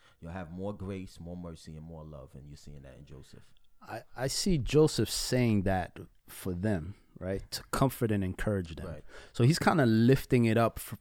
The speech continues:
Speaker 2: from them, 'cause no, y'all did this.
Speaker 1: Mm-hmm.
Speaker 2: It was y'all sinful acts, your hateful,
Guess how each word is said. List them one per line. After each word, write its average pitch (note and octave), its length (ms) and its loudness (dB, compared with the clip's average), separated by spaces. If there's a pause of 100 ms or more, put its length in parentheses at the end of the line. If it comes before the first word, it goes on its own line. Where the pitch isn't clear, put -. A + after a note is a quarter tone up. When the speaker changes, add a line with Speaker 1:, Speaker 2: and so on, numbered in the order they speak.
Speaker 2:
from C#3 460 2
them, E3+ 220 2
'cause C#3 240 6
no, D#3+ 240 4
y'all C3+ 360 6
did G2+ 240 2
this. - 380 0
Speaker 1:
Mm-hmm. G#2 200 -16 (420)
Speaker 2:
It A#2 120 2
was C#3 200 6
y'all A#2 420 6
sinful - 580 2
acts, G2 420 -4 (240)
your G2+ 160 0
hateful, B2+ 640 2